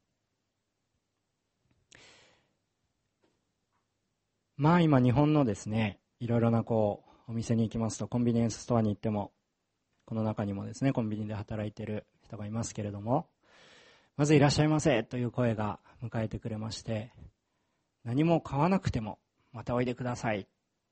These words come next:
と言ってもらえる。申し訳ないなと思いながらなんですけれども、あるいはですね、ガソリンスタンドに行っても、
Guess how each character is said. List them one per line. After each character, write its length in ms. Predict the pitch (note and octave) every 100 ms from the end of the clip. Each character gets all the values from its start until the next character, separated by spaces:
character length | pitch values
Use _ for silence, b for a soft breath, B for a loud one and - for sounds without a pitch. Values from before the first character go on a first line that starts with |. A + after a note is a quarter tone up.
| _
と 80 | -
言 100 | G#2+
っ 20 |
て 180 | G2+ A#2
も 140 | G#2+ G2+
ら 120 | G2+
え 80 | G2+
る。 260 | G2 - _ _ _ _ _ - - _ _ _ _ _ b b b b b b b b b b b _
申 100 | B2
し 40 | B2
訳 160 | C#3+
な 100 | D3
い 60 | C3
な 140 | G#2+
と 100 | G2+
思 140 | G2+ G#2+
い 60 |
な 100 | G#2+
が 80 | G#2
ら 100 | G2
な 80 | F#2+
ん 80 | F#2+
で 80 | F#2+
す 100 | -
け 120 | G#2
れ 80 | G#2+
ど 100 | G#2
も、 320 | G#2+ G#2+ - _ _ _ _ _ _
あ 40 | A#2+
る 80 |
い 80 | C#3
は 100 | C#3
で 100 | A2+
す 140 | - C3+
ね、 80 |
ガ 140 | B2+ A#2
ソ 100 | B2
リ 80 | A#2+
ン 60 |
ス 80 | -
タ 100 | B2
ン 60 | A#2+
ド 80 |
に 100 | A2
行 80 | G#2+
っ 40 | -
て 120 | B2
も、 260 | A#2 G#2+